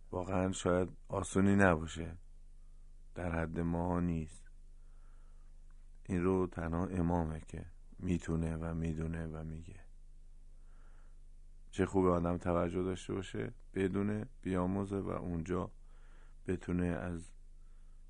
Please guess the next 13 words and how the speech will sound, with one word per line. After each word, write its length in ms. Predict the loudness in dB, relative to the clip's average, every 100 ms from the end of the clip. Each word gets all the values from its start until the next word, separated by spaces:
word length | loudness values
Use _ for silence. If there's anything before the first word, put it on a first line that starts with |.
| -6
این 280 | 4 6 8
بیان 540 | 8 8 10 8 6 2
امام 300 | -2 -2 -4
استفاده 580 | -4 -4 2 6 6 6
کنه. 380 | 4 -4 -4 -2
ببینید 380 | 4 6 8 4 -2 -16 -16 -16 -16 -10 8
بعد 320 | 12 12 10
دربارهٔ 520 | 8 6 8 8 8
نمره 500 | 8 8 8 10 10
می‌پرسن، 580 | 8 6 0 -4 -2 -2
می‌فرمان 400 | 0 4 4 6
در 200 | 6 6
نمره 580 | 6 4 4 4 4 2